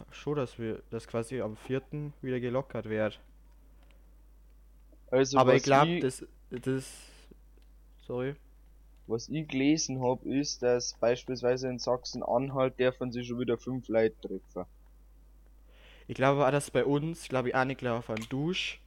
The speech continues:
Speaker 1: ist, sondern vermutlich halt eins oder fünf oder, ich glaub, ich hab, ja, meine Schwester hat halt was erzählt,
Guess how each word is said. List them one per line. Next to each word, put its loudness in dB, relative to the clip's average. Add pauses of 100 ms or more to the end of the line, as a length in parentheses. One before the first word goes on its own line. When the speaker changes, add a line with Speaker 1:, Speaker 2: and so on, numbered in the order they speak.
Speaker 1:
ist, -2 (760)
sondern 2
vermutlich -2
halt 2 (1040)
eins 2
oder -2
fünf -2
oder, 2 (440)
ich -6
glaub, 4 (100)
ich -6
hab, 0 (1080)
ja, -6
meine -8
Schwester -6
hat -4
halt -2
was -6
erzählt, -4